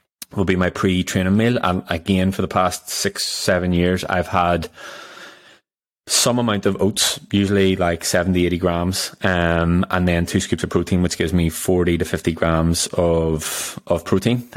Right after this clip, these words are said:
Then I would always have some sort of intra-workout protein and carb that we'll talk about at a different time when we do a supplements podcast, because that's a total shit show rabbit hole that we don't have time for today. Then post-workout, um, generally I'll have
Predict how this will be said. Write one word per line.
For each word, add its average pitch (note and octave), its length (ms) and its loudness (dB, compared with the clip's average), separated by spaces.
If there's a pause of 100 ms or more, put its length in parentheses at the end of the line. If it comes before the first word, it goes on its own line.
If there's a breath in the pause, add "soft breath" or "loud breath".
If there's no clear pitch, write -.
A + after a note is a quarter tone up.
Then F2+ 600 0 (220)
I - 40 2
would G#2 100 2
always A#2+ 240 2
have A2+ 220 0
some G#2 440 0
sort G2 300 0
of F#2 280 0 (100)
intra-workout F#2 840 2
protein F#2+ 480 0
and F2+ 180 0
carb F2+ 560 0
that F#2+ 120 2
we'll F2+ 80 0
talk F#2 240 0
about F#2 180 2
at F2 60 2
a E2+ 40 0
different F2 280 -2
time E2+ 380 0
when F2 140 2
we E2+ 80 4
do E2+ 140 2
a E2 60 2
supplements E2 420 0
podcast, E2+ 460 -2
because D#2 240 -2
that's E2 220 0
a E2+ 40 -2
total E2 360 0
shit - 340 -2
show E2+ 220 2
rabbit D#2 260 0
hole E2+ 220 0
that - 180 -2 (240 loud breath)
we - 80 2
don't E2+ 100 2
have E2 140 -2
time D#2+ 160 -2
for F2 160 -2
today. A2 300 0 (560 loud breath)
Then G2+ 200 2
post-workout, G#2+ 720 0 (140)
um, F#2 520 -2 (120)
generally D3+ 380 2
I'll G#2+ 160 2
have G2 480 2